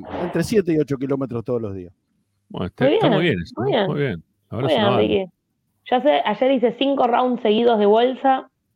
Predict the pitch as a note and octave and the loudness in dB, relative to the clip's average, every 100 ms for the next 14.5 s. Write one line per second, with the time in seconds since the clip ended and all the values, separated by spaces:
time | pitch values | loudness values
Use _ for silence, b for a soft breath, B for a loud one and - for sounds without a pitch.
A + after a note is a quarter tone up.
0 | _ _ - C3 F#3 D#3 A3 A3+ B3+ G#3 | _ _ -12 -8 -6 0 0 2 0 2
1 | G3 G#3+ A3+ G#3 G#3 G3+ G3 G3+ G#3 A3 | 2 4 4 4 2 2 2 2 2 2
2 | G#3+ G3+ G#3 G3+ G3 G3+ A3+ A#3+ C4+ - | 2 2 4 4 2 4 2 2 -6 -12
3 | - B3 - - G#3 C4 G#3 A3+ E3+ - | -4 -4 -2 -4 -4 -4 0 4 4 4
4 | G#3+ D#3 - D3 - D3+ _ G#4 - A4+ | 2 -2 -4 -8 -6 -10 _ -2 2 -2
5 | G3+ G4+ - F4 - - - - - _ | 0 -6 -4 -6 -6 -14 -10 -12 -12 _
6 | - - _ _ _ - - _ _ _ | -20 -20 _ _ _ -16 -16 _ _ _
7 | B B B B - - C#4+ D4 B3+ G3+ | B B B B -6 2 4 4 2 2
8 | F#3 E3+ E3+ F3+ _ C4+ E4+ D4+ A3+ F#3+ | 0 -2 -4 -8 _ 4 4 4 2 0
9 | F#3 F#3+ G3 _ G#3+ A#3+ A3+ F#3 F#2+ C#3+ | -2 -2 -4 _ 2 4 4 2 0 2
10 | F3 F3 E3+ E3 F#3+ F3 - - G3 A3+ | 4 2 0 0 -2 -8 -10 -4 -4 -2
11 | F4 F#4 G#3+ F#3+ - A#3+ C#4+ F3 G#3 C4+ | 0 2 2 2 -2 -2 -4 -2 -2 -2
12 | F#4 - G#3+ A3+ C#4 A3+ C4+ - G4+ D#4 | -8 -12 -10 -8 -8 -6 -8 -6 -6 -4
13 | G#3 F#3 E3 G#3 D#3+ E3+ D3 C3+ A#2+ A2+ | -2 -2 -2 -4 -4 -2 -2 -2 -2 -4
14 | G#2+ A#2+ A2 G#2 G2+ | -6 -6 -6 -6 -8